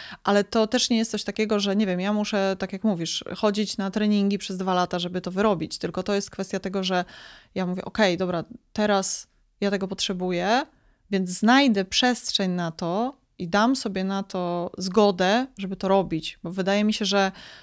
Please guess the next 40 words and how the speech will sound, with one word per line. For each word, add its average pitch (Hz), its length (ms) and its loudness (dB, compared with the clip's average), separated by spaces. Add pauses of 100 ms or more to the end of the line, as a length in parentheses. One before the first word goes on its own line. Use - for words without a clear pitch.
(380)
to 262 200 4
jest 240 240 2
największy 190 340 -2
problem, 170 400 -4
że 185 340 -2
to 202 100 -4
nie 233 120 2
jest 302 120 -2
tak, 226 100 -4
że 214 80 2
my 214 80 6
nie 220 160 6
wiemy, 196 520 2
że 180 120 -8
trzeba 185 300 -4
to 175 100 -4
robić. 160 240 -4
Ja 190 80 -2
pamiętam, 240 580 0
mm, 208 260 -4
jak 208 360 -2
było 220 280 0
u 254 80 4
mnie, 185 280 2
że 180 120 0
ja 196 100 0
wiedziałam 254 540 2
o 208 100 0
tym, 208 160 0
że 185 320 -2 (400)
ja 196 100 2
muszę 196 600 2 (100)
zwiększyć 208 560 0
swój 220 240 0
dobrostan, 175 920 0 (420)
że 214 140 2
muszę 220 280 4
odpuszczać, 165 920 -4
że 208 480 4
muszę, 214 600 4